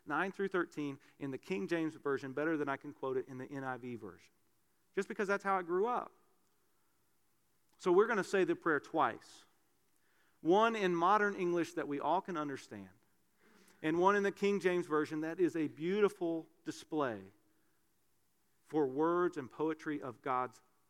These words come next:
Word. Okay? Here is Matthew six.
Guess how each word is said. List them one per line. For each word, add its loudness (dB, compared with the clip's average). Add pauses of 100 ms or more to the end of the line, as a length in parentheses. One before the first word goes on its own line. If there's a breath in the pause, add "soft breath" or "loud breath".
(220)
Word. -2 (1200)
Okay? -4 (800)
Here 10
is 2 (1120)
Matthew -6
six. -14